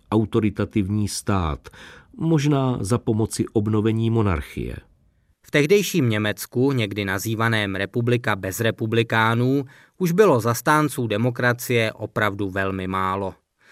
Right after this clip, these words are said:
Speaker 2: V parlamentu měli většinu síly, které ji otevřeně chtěli zničit, tedy nacisté a komunisté.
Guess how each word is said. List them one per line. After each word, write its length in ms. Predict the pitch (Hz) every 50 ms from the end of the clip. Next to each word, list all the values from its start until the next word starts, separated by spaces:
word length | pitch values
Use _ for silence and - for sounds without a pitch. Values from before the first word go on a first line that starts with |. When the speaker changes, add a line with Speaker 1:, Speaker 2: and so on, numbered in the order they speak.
| - - _ _
Speaker 2:
V 120 | - -
parlamentu 680 | - 123 117 123 135 143 151 151 156 156 131 - 170 160
měli 320 | 160 160 156 151 139 117
většinu 460 | 101 107 113 117 - - 151 139 120
síly, 500 | - - - - 117 120 123 131 143 147
které 420 | - - - 135 127 131 127 127 127
ji 160 | 123 123 117
otevřeně 680 | - 110 113 - 127 120 107 120 120 113 113 110 110
chtěli 340 | - - - 110 107 110 110
zničit, 580 | 104 101 120 139 139 127 - 143 117 - - - - _
tedy 240 | - 104 95 95 92
nacisté 640 | 95 101 110 - - 147 127 - - 123 117 113 110
a 120 | - -
komunisté. 880 | - - 110 110 113 117 117 113 113 - - - 120 110 107 104 98